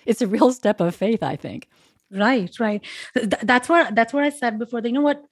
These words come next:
Speaker 2: When we are told by the society or by, you know, in our schools or anything, that there is God, and that is only a belief. Unless
Speaker 1: Yes.
Speaker 2: and until we personally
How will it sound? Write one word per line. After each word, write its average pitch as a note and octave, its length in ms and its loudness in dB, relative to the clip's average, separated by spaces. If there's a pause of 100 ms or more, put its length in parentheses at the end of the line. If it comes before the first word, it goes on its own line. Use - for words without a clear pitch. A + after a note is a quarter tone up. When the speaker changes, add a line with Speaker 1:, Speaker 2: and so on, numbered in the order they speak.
(260)
Speaker 2:
When A#3 580 0
we A#3 160 -2
are B3+ 80 2
told A#3 460 -4
by G#3 140 0
the A3 100 -4
society G#3+ 880 -4
or G#3+ 100 0
by, A3 280 2 (420)
you G#3 140 0
know, A3 260 2
in G#3+ 100 0
our A3 120 2
schools G#3+ 500 -2
or A#3 80 2
anything, A#3+ 480 -4 (560)
that G3+ 240 -4
there A3+ 120 4
is A#3 140 0
God, G3+ 400 0
and B3 220 -2
that G#3 200 -2
is C4 160 -4 (140)
only A3+ 480 -2
a A3 60 -4
belief. F#3 920 -6 (560)
Unless B3 280 0
Speaker 1:
Yes. - 60 -6
Speaker 2:
and D#4 100 0
until C#4+ 420 -2
we C#4+ 340 -2
personally C4 760 -2